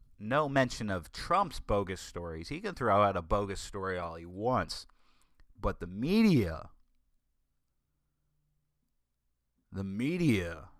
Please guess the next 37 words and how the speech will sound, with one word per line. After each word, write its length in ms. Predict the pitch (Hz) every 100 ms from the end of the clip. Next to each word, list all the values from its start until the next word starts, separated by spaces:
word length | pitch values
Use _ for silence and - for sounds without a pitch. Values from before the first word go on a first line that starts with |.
| _
needs 300 | 98 92 82
to 80 | 90
get 160 | 87 -
flack 640 | - - 90 87 82 - - - _ _ _ _ _ _ _ _ _ -
instead 440 | 98 - 110 101
of, 180 | 95 95 98
you 80 |
know, 220 | 98 90 - - _ -
you 60 |
have 80 | 151
to 80 | -
sit 200 | 143 131
there 100 | 127
and 80 | 110
you 60 |
have 180 | 110 113
to, 100 | -
you, 240 | 107 101 104
you 180 | 98 98
can't 280 | 117 117
say 300 | - 107 107
about 240 | 104 98 -
your 100 | 98
president 500 | - 98 95 98 90
and 100 | -
Kellyanne 560 | - 95 90 90 90 90
Conway 720 | 90 82 82 82 82 82 80 - - -
and, 360 | - 101 101 107
and 300 | 120 139 135
Sean 300 | - 110 110
Spicer. 720 | - 92 82 85 90 85 87 -
Sean 300 | - 131 127
Spicer's 480 | - 110 104 104 90
misstated 720 | 98 92 - - 92 92 87 78
things 320 | 92 92 82
before, 420 | 90 - 92 92
too. 340 | 92 80 85